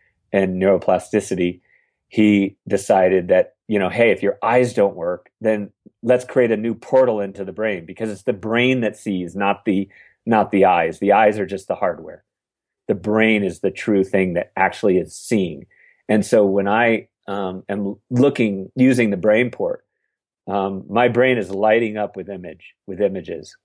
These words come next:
like I, like when I could see. Uh, so yeah, I know the, you know, the, the, the visual cortex of my brain is lighting up because I am just,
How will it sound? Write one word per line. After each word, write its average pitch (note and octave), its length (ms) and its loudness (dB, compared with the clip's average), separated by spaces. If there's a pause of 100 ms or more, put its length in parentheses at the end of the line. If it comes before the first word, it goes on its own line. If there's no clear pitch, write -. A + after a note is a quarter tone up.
like F#2+ 220 2
I, F#2 240 2 (160)
like F#2 240 0
when F#2 160 -2
I F2 80 0
could E2+ 180 -6
see. - 340 -4 (460)
Uh, G2 240 -6
so F#2+ 400 0
yeah, G2+ 220 0
I G2+ 80 4
know G#2+ 240 4
the, G2 240 0 (160)
you G2+ 140 -4
know, F#2+ 180 0
the, F#2+ 300 -2 (260)
the, F#2+ 260 2
the G2 60 -4
visual A2+ 320 2
cortex G2 480 0
of G2 80 -2
my F#2 120 -8
brain G2+ 320 0
is E2+ 140 -10
lighting F#2 520 0
up F2 260 -6 (400)
because F#2 320 -2
I F#2+ 140 4
am F#2 140 -2
just, - 360 0